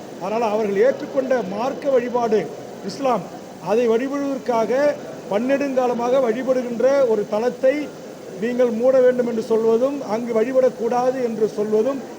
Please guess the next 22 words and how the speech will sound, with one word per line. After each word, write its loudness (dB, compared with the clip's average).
இந்துக்களின் -2
பெயரால் 0
சொல்வது 0
ஏற்புடைய 2
செயல் -4
அல்ல. 0
அதை 2
சொல்பவர்கள் 2
பாரதிய 2
ஜனதாவினர், 0
இந்து -2
முன்னணியினர், -2
ஆர் 0
எஸ் 2
எஸ்னர், 0
சங் -2
பரிவார 2
அந்த 0
அமைப்பைச் -2
சேர்ந்தவர்களை 0
தானே -4
தவிர, 0